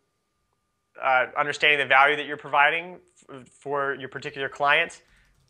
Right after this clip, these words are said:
Um, and also, I would say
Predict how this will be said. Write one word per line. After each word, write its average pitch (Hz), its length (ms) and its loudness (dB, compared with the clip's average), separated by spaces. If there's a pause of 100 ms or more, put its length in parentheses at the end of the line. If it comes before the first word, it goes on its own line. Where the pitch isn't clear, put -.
Um, 127 500 2 (480)
and 131 540 2 (760)
also, 143 360 2
I 143 80 8
would 135 160 0
say 139 560 2